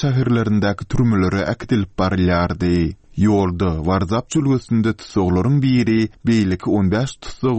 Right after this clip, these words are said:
bilen üç döwüm çöregi paýlaşdy. Tutsaglar duşenda geleninden soň olaryň saglyk ýagdaýy erwetleşdi diýip, Adalet ministrliginiň beýanatynda aýdylýar. Maglumat görä, tutsaglaryň çöregi iýenlerinden bir ýarym sagatdan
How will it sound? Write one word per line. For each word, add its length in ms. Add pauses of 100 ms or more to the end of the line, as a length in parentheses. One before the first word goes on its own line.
bilen 340
üç 260
döwüm 280
çöregi 460
paýlaşdy. 800 (140)
Tutsaglar 600
duşenda 520
geleninden 640
soň 340 (160)
olaryň 420
saglyk 400
ýagdaýy 520
erwetleşdi 580 (100)
diýip, 220 (340)
Adalet 540
ministrliginiň 840
beýanatynda 640 (120)
aýdylýar. 580 (240)
Maglumat 500
görä, 320
tutsaglaryň 680
çöregi 420 (100)
iýenlerinden 720
bir 80
ýarym 380
sagatdan 560